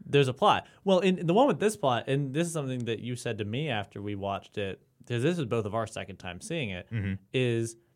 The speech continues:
Speaker 1: the plot's, like, confusing and convoluted and has, like, a l-, I mean, it's intricate. Um, and it really took until the second viewing for both of us to really understand it and understand how kinda all the players and all the pieces came together,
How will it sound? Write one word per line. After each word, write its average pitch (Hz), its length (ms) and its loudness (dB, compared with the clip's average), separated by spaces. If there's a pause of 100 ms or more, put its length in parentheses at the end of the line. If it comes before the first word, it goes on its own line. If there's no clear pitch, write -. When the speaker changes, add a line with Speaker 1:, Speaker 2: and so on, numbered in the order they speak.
(320)
Speaker 1:
the 123 100 -6
plot's, 285 480 -2
like, 110 240 -4
confusing 135 800 0
and 104 120 -6
convoluted 123 600 2
and 107 80 -2
has, 131 200 -2
like, 120 100 0
a - 20 -2
l-, 107 180 -2
I - 80 -4
mean, 127 140 0
it's 170 240 0
intricate. 120 640 -4 (380)
Um, 113 500 0 (100)
and 131 120 -2
it 123 100 -2
really 160 300 4
took 147 200 -2
until 123 220 -2
the 98 100 0
second 113 360 -2
viewing 104 360 0
for 98 220 -4
both 98 380 -2
of 98 100 -4
us 92 120 -2
to - 140 -6
really 117 240 0
understand 98 600 -6
it - 80 -8
and 95 160 -6
understand 98 440 -8
how 101 120 -8
kinda 98 220 -8
all 98 140 -4
the 95 120 -6
players 95 360 -6
and 98 60 -8
all 90 80 -8
the 90 80 -10
pieces 95 340 -10
came 95 200 -8
together, 92 400 -8